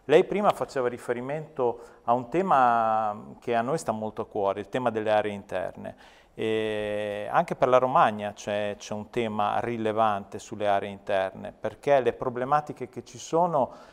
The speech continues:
eh, sono diverse all'interno del nostro territorio. Abbiamo il tema della pianura, abbiamo il tema della costa, del turismo, ma abbiamo anche tutto il tema delle aree interne. Noi abbiamo gran parte del nostro territorio romagnolo che è su un'area appenninica, su un'area montana,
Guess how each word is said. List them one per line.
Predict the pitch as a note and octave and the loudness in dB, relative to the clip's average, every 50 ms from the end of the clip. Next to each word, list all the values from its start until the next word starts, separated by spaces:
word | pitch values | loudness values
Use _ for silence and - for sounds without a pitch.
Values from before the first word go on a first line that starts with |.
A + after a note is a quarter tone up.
| - _ - | -20 _ -4
eh, | A2+ A2+ A2 A2+ A#2 | -2 0 2 2 0
sono | A2 - - D3 C#3 B2 | -2 -4 -4 -4 -2 -2
diverse | A2+ A#2+ C3 C#3+ B2 G2+ G2 F#2+ - - G2+ G2 G2 G#2+ A#2 - | 0 2 4 4 4 4 2 -2 -8 -8 -8 -8 -8 -10 -10 -10
all'interno | G#2+ G2+ G#2 F#2+ - A2 G2+ G#2 G#2 | -8 -8 -6 -4 -2 -2 -2 -2 -4
del | G#2 G2+ | -8 -6
nostro | G2+ G#2 G2 - - G#2 G2 - | -6 -6 -8 -8 -10 -18 -16 -14
territorio. | - G#2 G2 G2+ F#2+ - - G2+ F#2 F#2 F#2+ F#2+ F#2+ F#2+ F#2+ - - - - _ - | -12 -10 -10 -10 -8 -6 -4 -2 -2 -2 -4 -6 -8 -12 -12 -14 -16 -20 -20 _ -10
Abbiamo | G#2 G#2+ A#2+ A#2+ A#2+ B2 A#2+ A#2+ A#2+ | -2 2 4 4 4 2 0 0 0
il | A#2+ A#2 | -2 -2
tema | - C3 A#2+ A2 | 0 0 0 2
della | G#2+ G#2+ A2 | 2 0 0
pianura, | - - B2 B2 C#3+ F3 G3 C#3 | -2 -2 -4 -4 -4 0 2 2
abbiamo | A2+ G#2 A2 G#2+ G#2+ G#2+ | 2 2 0 -2 -2 -4
il | G#2 - | -8 -6
tema | - A#2+ A2+ A2 A2 G#2+ | -2 -2 0 0 0 0
della | G2+ A2 G#2 G#2+ G#2 | 0 0 0 0 0
costa, | - - - D#3 - - - G#2+ | 0 2 0 0 0 -2 -10 -8
del | G#2 A2 A2 | -8 -8 -8
turismo, | - - C3 C#3+ D#3 E3+ F3 F#3 F#3+ F3 | -8 -8 -6 -4 -4 -4 -4 -4 -6 -4
ma | C#3 A2+ A2 | -2 -2 -2
abbiamo | G#2 G#2+ A2+ A#2+ C3 C#3 A#2+ | 0 0 0 0 2 0 -2
anche | A#2 A#2 - A#2+ | -4 -4 -6 -14
tutto | - - A2 - C#3 | -16 -16 -14 -12 -10
il | A#2+ | -6
tema | - B2+ D3+ E3 | -4 -2 -2 0
delle | C3 A2 G2+ G2+ | 0 0 0 2
aree | G2+ G2 F#2+ G2 | 2 0 0 -2
interne. | G2 F#2 - B2 A#2+ A2 G#2 G2+ G2+ G2 | -8 -4 0 2 4 4 2 0 -4 -10
Noi | G#2 A2+ C3 C3+ | -8 -6 -2 0
abbiamo | C3 A2+ A2+ B2 B2+ B2 A#2 A2 G#2 G2+ - - - - - _ _ _ | 0 0 0 0 0 0 0 -2 -6 -10 -14 -18 -20 -20 -20 _ _ _
gran | - - A#2+ C3 C3 C3 | 0 4 4 4 6 8
parte | - D#3+ D#3 C#3 - - A2 | 10 12 12 10 10 4 -2
del | G#2 G#2+ | -4 -4
nostro | A2 A#2 C3 C3 - - B2 - | -2 -2 -2 -2 -2 -4 -6 -4
territorio | - A#2 A2+ A#2+ - - C3+ C3 B2+ A#2 A#2 A#2 - A2+ | -4 -4 -4 -4 0 4 6 6 6 6 2 -2 -2 2
romagnolo | A#2+ A#2+ B2 C#3 D3+ D3 C3+ C3 C#3+ D3+ D#3+ E3+ D#3+ E3 | 2 2 2 2 0 2 4 6 6 6 8 6 4 4
che | - A2 G#2 A#2 | 2 0 2 2
è | B2 | 0
su | - - - | -2 -6 -8
un'area | A2 G#2 G#2+ A#2+ C3 D3 C#3 B2+ - | -2 0 2 2 4 4 2 0 0
appenninica, | - G2 - - G#2+ G2+ G#2+ C3 C#3+ C3 A2 - - | -2 -6 -6 -8 -10 -10 -8 -8 -8 -10 -10 -10 -10
su | G2 - - A2 | -12 -12 -8 -4
un'area | A2 A2 A2 A2+ A2 | -2 0 0 0 0
montana, | G#2+ G#2+ G#2+ G#2 - D3 C#3 B2 A2 G2 G2+ G#2 | -2 -4 -6 -4 0 2 2 2 2 0 -2 -6